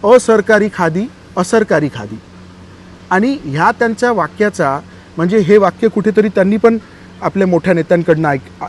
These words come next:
ऐकलेलं आहे, विनोबाजी, गांधीजी यांच्याकडनं म्हणतोय मी.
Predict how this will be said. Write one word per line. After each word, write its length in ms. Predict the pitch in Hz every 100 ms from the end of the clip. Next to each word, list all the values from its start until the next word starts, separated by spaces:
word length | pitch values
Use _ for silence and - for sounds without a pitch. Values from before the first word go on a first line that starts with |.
| -
ऐकलेलं 380 | 170 175 156 123
आहे, 180 | 117 - -
विनोबाजी, 680 | 147 165 156 151 127 135
गांधीजी 460 | 135 143 143 131 127
यांच्याकडनं 500 | 120 117 107 107 110
म्हणतोय 320 | 110 101 117
मी. 120 | 113